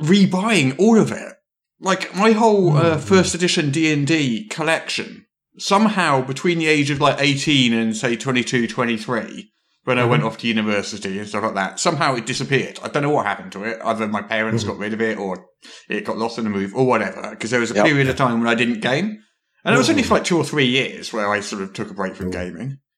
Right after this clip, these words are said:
Speaker 1: And
Speaker 2: Yeah.
Speaker 1: in the last sort of five years, I've had to rebuy all of that from eBay, the whole lot.
Speaker 2: Mm-hmm.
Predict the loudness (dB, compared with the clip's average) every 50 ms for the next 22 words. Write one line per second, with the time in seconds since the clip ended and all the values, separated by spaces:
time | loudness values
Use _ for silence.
0 | _ _ _ _ -2 0 2 4 4 4 4 4 4 4 2 2 0 -4 -8 -8
1 | -6 -6 -6 -6 -2 0 2 2 2 2 2 2 0 0 0 -2 -2 -4 -4 -4
2 | -2 0 0 2 2 2 4 2 2 2 0 -2 -2 0 4 4 4 4 4 0
3 | -2 -6 -8 -10 -8 -4 -2 -2 -2 -4 -6 -8 -10 -10 -12 -4 0 0 2 2
4 | 2 2 0 0 -2 -4 -6 -6 -4 -4 -4 -4 -6 -6 -8 -8 -8 -6